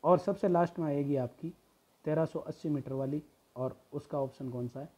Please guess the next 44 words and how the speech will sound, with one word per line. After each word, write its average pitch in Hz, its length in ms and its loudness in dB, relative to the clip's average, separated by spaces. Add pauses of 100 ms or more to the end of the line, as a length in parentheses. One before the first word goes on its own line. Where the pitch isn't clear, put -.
(260)
B, 107 160 -4 (420)
यानी 147 260 0 (140)
ए 180 280 6 (260)
सी 175 400 -2 (280)
डी 165 280 2 (240)
बी, 117 160 0 (520)
ए 175 260 8
सी 170 320 2
डी 147 240 6
B, 113 200 0 (120)
Option 165 240 2
number 175 200 6
सी 180 240 2
आपका 139 260 2
correct 147 320 -2
answer 135 260 -2
हो 113 60 0
जाएगा 117 300 0
इस 107 140 -4
प्रश्न 101 360 -12
का। - 160 -14 (840)
अब 160 140 6
देखो, 123 240 2 (580)
यहाँ 175 340 8
इसकी - 280 2
लंबाई 190 320 10
पूछी 202 240 0
गई 202 160 4
है, 202 100 0 (240)
हो 147 80 0
सकता 190 280 4
है 190 80 10
कि 180 100 6
आगे 156 260 6
exam 160 260 4
में 165 100 4
आप 143 180 -2
लोगों 147 200 2
से 160 180 -4 (400)
इन 165 120 6
चोटियों 170 400 6
को 180 80 8
देख 156 180 4
के 170 140 -2